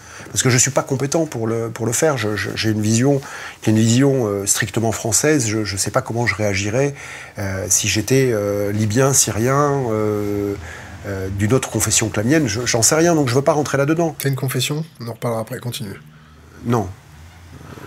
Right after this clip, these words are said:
Speaker 1: j'ai une religion de naissance, euh, mais je n'ai pas de confession. Euh, mais je répondrai à tes questions, évidemment. Mais, donc je sais pas comment je réagirais si, si je voyais les choses de manière un peu excentrée.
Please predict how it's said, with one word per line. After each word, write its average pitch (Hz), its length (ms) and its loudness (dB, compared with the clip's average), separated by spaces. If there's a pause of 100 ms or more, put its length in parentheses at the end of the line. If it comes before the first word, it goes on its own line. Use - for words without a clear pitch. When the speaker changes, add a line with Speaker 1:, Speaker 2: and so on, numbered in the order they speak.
(120)
Speaker 1:
j'ai 101 160 -4
une 101 140 -4
religion 110 320 4
de 107 60 2
naissance, 123 540 2 (580)
euh, - 20 -16 (320)
mais 98 120 -8
je 92 60 -10
n'ai 98 60 -4
pas 110 80 -2
de - 60 -6
confession. 104 380 -4 (560)
Euh, 98 200 -4
mais 101 100 0
je 92 160 -2
répondrai 98 400 -4
à 92 80 -2
tes 107 100 -10
questions, 101 300 -6
évidemment. 110 300 -2
Mais, 107 140 -4 (300)
donc 117 120 2
je 139 80 4
sais 143 100 2
pas 170 100 2
comment 139 220 2
je 107 60 0
réagirais 113 440 2
si, 113 300 -2
si - 160 0
je 98 80 -4
voyais 104 220 0
les 104 80 -2
choses 127 240 0
de 110 80 -2
manière 107 260 -2
un 98 80 -2
peu 107 240 -4
excentrée. 139 500 0